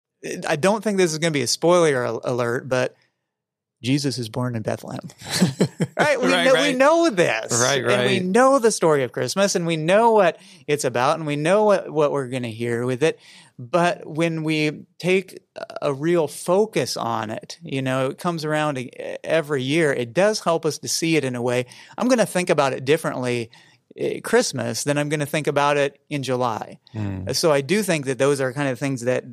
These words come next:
Speaker 1: that refresh our thinking. There's a world, word that the Bible uses that I think is really helpful so that it becomes,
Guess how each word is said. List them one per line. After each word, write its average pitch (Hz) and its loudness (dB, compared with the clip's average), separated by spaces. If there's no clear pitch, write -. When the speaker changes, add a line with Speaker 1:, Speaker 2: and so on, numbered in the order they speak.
Speaker 1:
that 123 -4
refresh 143 -4
our 123 -2
thinking. 143 -4
There's 160 -4
a 160 2
world, 226 0
word 202 -2
that 180 -2
the 156 -4
Bible 143 -2
uses 120 -6
that 139 2
I 135 0
think 139 -6
is 117 -8
really 175 4
helpful 123 -2
so 131 -2
that 123 -2
it 127 -8
becomes, 123 -8